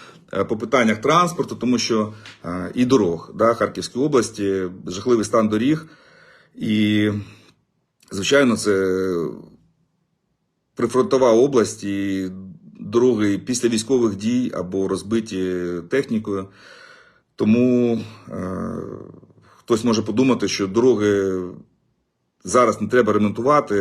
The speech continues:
але для людей це, ну, реально це дорога життя.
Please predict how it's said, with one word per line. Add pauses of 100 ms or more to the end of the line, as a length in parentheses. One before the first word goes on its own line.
але
для
людей
це, (100)
ну,
реально
це
дорога
життя.